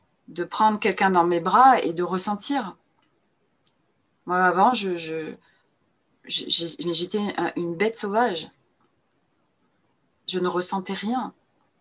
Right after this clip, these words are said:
Oui, on va faire un câlin, un, un hug, ouais, ok, ben, mais j'y suis pas, quoi. C'est, et c'est horrible de, d'être coupé de soi.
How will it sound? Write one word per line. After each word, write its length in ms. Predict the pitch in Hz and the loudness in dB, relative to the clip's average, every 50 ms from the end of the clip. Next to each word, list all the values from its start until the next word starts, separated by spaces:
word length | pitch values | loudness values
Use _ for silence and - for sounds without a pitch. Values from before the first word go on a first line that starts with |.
| _ _ _ _ _ _ _ _ _ _ _ _ _ _ _ _ _ _ _ _ _ _ _ - | _ _ _ _ _ _ _ _ _ _ _ _ _ _ _ _ _ _ _ _ _ _ _ -4
Oui, 120 | 208 240 254 | 0 2 4
on 40 | 208 | 4
va 100 | 175 170 | 4 2
faire 240 | 170 - 202 185 180 | 2 0 0 2 2
un 100 | 180 175 | 2 2
câlin, 540 | 175 - 196 185 190 202 202 180 165 165 - | 2 0 0 2 2 2 4 2 2 2 2
un, 0 | |
un 300 | - - 175 - 190 208 | 0 0 2 0 0 0
hug, 180 | 208 180 165 156 - | -2 -2 -4 -4 -4
ouais, 140 | 165 170 185 | -4 -2 -2
ok, 180 | 175 165 - - 208 175 | -2 -4 -4 -6 -8 -8
ben, 140 | 156 151 - - - 190 _ - 254 - - - - - - _ _ - | -8 -8 -8 -10 -12 -14 _ -16 -16 -14 -14 -16 -18 -20 -20 _ _ -12
mais 80 | 160 160 | -10 -8
j'y 100 | 165 165 | -8 -8
suis 140 | 175 196 | -8 -6
pas, 180 | 190 - 240 226 | -4 -4 -4 -4
quoi. 300 | - - - 175 160 - _ _ _ _ _ _ _ _ _ _ _ _ _ _ _ _ _ _ _ _ | -4 -8 -12 -14 -16 -20 _ _ _ _ _ _ _ _ _ _ _ _ _ _ _ _ _ _ _ _
C'est, 380 | - - - - - - - _ _ _ _ _ _ - | -14 -10 -10 -8 -10 -10 -14 _ _ _ _ _ _ -18
et 40 | |
c'est 140 | 180 - 180 | -6 -2 0
horrible 400 | 180 185 220 254 254 185 160 165 | 2 2 2 2 2 0 -4 -8
de, 180 | 170 165 151 147 - | -6 -6 -6 -8 -6
d'être 220 | 165 180 170 170 | -6 -6 -6 -6
coupé 240 | - - - - 170 | -8 -10 -8 -8 -8
de 60 | 165 | -8
soi. 280 | - - - 175 175 | -8 -10 -10 -10 -12